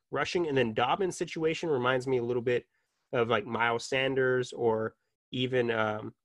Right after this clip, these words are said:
even what we saw with Chubb, where you have the more talented guy, this rookie that's really good,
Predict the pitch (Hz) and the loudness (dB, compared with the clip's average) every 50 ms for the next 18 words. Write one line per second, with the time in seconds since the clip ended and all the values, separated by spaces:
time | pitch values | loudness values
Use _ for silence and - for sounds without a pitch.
0 | - 131 135 139 143 139 135 127 123 - - 123 113 110 113 - - - - 113 | -2 0 2 4 4 4 2 0 -2 -2 0 0 0 0 -2 -4 -6 -2 0 0
1 | 110 113 117 - _ _ _ _ _ _ _ _ _ - 120 117 113 113 113 110 | 0 0 -2 -6 _ _ _ _ _ _ _ _ _ -2 0 2 4 4 4 4
2 | 107 107 110 113 113 - 123 123 127 123 - _ - _ _ _ _ _ _ - | 2 0 -2 -4 -2 0 2 2 2 2 0 _ -20 _ _ _ _ _ _ -4
3 | - 117 117 110 - - 160 202 208 - 170 147 131 131 127 123 123 120 120 120 | 0 2 2 2 2 2 2 2 2 2 -2 -2 2 4 4 6 6 4 2 0
4 | 127 - - 117 107 - - 151 - - - 135 123 120 117 - 110 104 - - | -4 -4 -6 -6 -4 -2 0 0 0 0 -2 -4 -4 -4 -4 -4 -6 -6 -6 -4
5 | 120 127 135 135 127 120 120 - _ - - 190 208 185 156 156 | 0 2 4 4 4 2 0 -6 _ 2 4 4 4 4 2 0